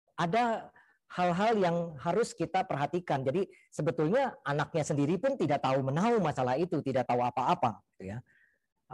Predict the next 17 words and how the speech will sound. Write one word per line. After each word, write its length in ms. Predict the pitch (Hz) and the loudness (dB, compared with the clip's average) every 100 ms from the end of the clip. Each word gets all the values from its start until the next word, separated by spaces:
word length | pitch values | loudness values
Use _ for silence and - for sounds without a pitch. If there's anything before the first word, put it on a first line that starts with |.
| - 147 - _ | -20 -20 -20 _
Maka 240 | 139 123 139 | -2 2 2
dari 320 | 131 131 120 | 4 2 0
itu, 480 | - 240 262 220 - - _ _ | 0 4 4 4 -2 -12 _ _
kalau 160 | 139 131 | 0 2
misalnya 400 | 131 131 131 127 | 2 2 2 2
pun 160 | 139 | 2
mau 160 | 127 123 | 2 2
dikwepangkan, 800 | 123 120 135 - 147 170 175 165 | 0 0 -2 0 0 2 2 2
anak 200 | 139 127 | 0 0
mau 80 | 127 | 0
dikwepangkan, 840 | 120 117 123 156 208 175 143 156 - | -2 2 2 4 2 2 0 -2 -14
saran 480 | - 135 123 131 127 | -4 0 4 2 2
saya 320 | 127 147 208 | 4 4 4
sebaiknya 400 | 170 127 113 196 | 2 2 2 0
dikwepangkan 720 | 165 - 120 131 117 117 196 | 0 0 0 0 0 2 2
atau 280 | 151 135 127 | 2 2 2
diadopsikan 840 | 123 123 117 120 - 127 190 202 | 4 2 2 -2 -2 -2 0 0